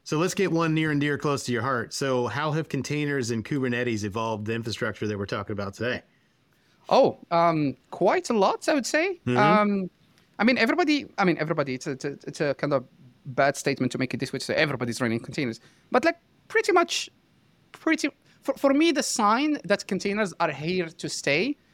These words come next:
Speaker 2: was the fact that the big enterprise programming languages, your, your, your Java and your dot net,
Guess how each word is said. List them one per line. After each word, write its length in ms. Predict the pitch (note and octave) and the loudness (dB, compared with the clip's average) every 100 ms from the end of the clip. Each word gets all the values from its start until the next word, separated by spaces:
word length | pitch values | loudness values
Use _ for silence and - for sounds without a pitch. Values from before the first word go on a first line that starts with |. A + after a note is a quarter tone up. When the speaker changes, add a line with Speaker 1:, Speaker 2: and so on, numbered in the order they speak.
| _ _ - | _ _ 0
Speaker 2:
was 440 | D#3 F#3+ G3+ D#3+ | 4 6 4 0
the 100 | D#3+ | -4
fact 520 | - E3+ F3 F#3+ - | 0 2 2 0 -4
that 300 | D#3 D3+ - - _ _ | 0 0 0 -14 _ _
the 180 | C3+ D#3+ | -4 -2
big 540 | C3+ - G#3 A3 F3+ - | -2 2 2 2 0 -2
enterprise 640 | F#3+ F#3+ F3 - E3+ D#3+ | 0 0 -2 2 2 2
programming 440 | - D3 D3+ F3 | -2 0 0 2
languages, 500 | F3 G3 A#3 B3 A#3 | 0 0 -4 -4 -4
your, 180 | D#3+ C3+ - | -2 -2 -2
your, 260 | D#3 C#3+ C#3 | 0 0 0
your 160 | C#3 | -2
Java 400 | B2+ C#3 D3+ D#3 | 0 2 2 4
and 140 | D3+ C3+ | 2 2
your 120 | C3 | 0
dot 260 | B2+ C#3 - | 2 0 2
net, 220 | F3 | -2